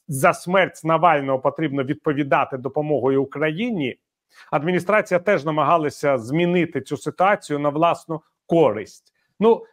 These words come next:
цього не відбулося, тому що ми розуміємо, що це не було зрозуміло обом сторонам. Я думаю, що і Офіс президента не хотів ось такого саме, е,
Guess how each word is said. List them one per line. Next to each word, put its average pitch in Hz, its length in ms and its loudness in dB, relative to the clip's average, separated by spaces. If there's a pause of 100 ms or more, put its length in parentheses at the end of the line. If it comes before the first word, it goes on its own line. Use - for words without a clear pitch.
цього 202 260 4
не 185 100 -2
відбулося, 180 640 0
тому 175 240 -2
що 170 200 -2
ми 165 140 0
розуміємо, 160 420 0
що - 160 -12
це 165 300 0
не 156 160 -2
було 160 240 0
зрозуміло 156 520 0
обом 156 300 2
сторонам. 101 440 -4 (100)
Я 143 100 2
думаю, 151 240 2
що 147 240 0 (280)
і 170 220 2 (520)
Офіс 175 280 4
президента 170 560 0
не 185 120 2
хотів 180 420 0
ось 170 160 2
такого 165 400 2
саме, 151 360 0
е, 143 720 0